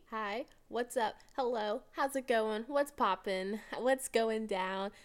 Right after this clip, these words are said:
It's your girl, Hannah Williams, the host of this wonderful, spectacular,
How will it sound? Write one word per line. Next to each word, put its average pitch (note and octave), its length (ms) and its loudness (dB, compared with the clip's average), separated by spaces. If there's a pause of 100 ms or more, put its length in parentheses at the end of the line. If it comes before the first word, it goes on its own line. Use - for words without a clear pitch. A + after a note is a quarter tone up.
(160)
It's - 280 2
your D4+ 140 -2
girl, A3+ 360 2
Hannah G#3+ 400 -4
Williams, F3+ 640 -2
the A3+ 140 0
host F3 440 -4
of A3 140 -4
this C4+ 260 2
wonderful, F3+ 680 -4
spectacular, F#3+ 1080 -4